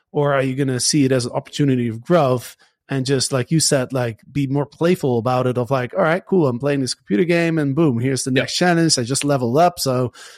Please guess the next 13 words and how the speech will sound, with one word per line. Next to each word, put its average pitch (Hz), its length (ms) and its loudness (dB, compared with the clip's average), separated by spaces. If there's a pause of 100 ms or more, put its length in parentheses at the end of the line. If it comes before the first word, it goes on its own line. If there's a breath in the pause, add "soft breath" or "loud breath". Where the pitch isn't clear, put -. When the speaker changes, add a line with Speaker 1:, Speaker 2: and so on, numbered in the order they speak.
(120 loud breath)
Speaker 1:
you 147 120 -4
know, 131 160 -2
like, 131 320 0
I 127 60 -4
used 139 240 0
to 123 60 -10
play 131 280 0
R 123 160 0
P 123 140 -6
Gs 139 320 2
and 131 100 0
you 123 140 -2
have, 123 160 -4